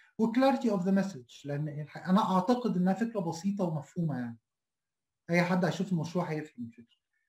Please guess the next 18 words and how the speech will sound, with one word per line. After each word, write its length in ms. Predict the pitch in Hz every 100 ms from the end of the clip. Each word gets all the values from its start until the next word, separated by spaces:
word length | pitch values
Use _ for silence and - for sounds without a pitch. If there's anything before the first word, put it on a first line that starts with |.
| _ 160
مشكله 360 | - 196 202
الريندر 420 | 185 190 190 170
لسع 340 | 151 156 165 139
مننا 360 | 135 139 139
بس، 240 | 135 - 143
لان 200 | 127 123
كنا 240 | 139 139
بنرندر 320 | 143 165 156
في 120 | - 147
اخر 200 | - 131
لحظه 260 | 110 113
يعني، 200 | 113 110 - _ _ _ _
بس 140 | - 151
ربنا 300 | 139 156 147
يستر 300 | - - 101
بقى. 280 | 117 110 _ _ _ _ _ _ _ _ _ _ _ _ _ _ _ _ _ _ _ _ -
ده 160 | 139 151
الانتيرير، 800 | 139 117 156 135 160 - _